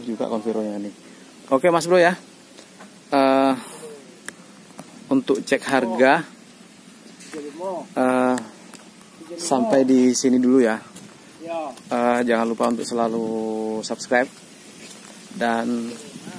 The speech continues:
tongkrongi channel ini supaya eh, Anda selalu mendapatkan notifikasi tentang,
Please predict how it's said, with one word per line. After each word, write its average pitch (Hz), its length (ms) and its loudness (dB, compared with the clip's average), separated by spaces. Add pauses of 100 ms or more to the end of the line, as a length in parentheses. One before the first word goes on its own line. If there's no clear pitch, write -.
(320)
tongkrongi 131 400 2
channel 135 160 2
ini 135 320 2 (400)
supaya 151 800 2 (1120)
eh, 123 420 0 (120)
Anda 123 240 2
selalu 135 400 0
mendapatkan 117 360 0
notifikasi 117 680 0
tentang, 135 480 0